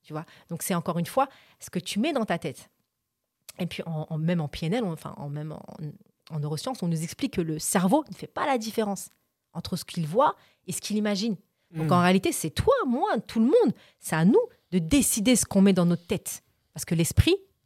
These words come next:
Speaker 1: sourate Isra, c'est l'affaire de notre Seigneur. Et Dieu, qu'est-ce qu'il nous dit ? D'en, d'y mettre que des choses positives. Gratitude, acceptation, euh, comment dire, le partage,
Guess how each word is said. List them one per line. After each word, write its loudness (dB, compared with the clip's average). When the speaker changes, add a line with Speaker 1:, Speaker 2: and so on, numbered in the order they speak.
Speaker 1:
sourate -10
Isra, -6
c'est -2
l'affaire -4
de -4
notre -4
Seigneur. -6
Et -6
Dieu, -8
qu'est-ce -10
qu'il -10
nous -4
dit ? -6
D'en, -6
d'y -14
mettre -10
que -2
des -2
choses -6
positives. -10
Gratitude, -8
acceptation, -6
euh, -6
comment -4
dire, -6
le -2
partage, -2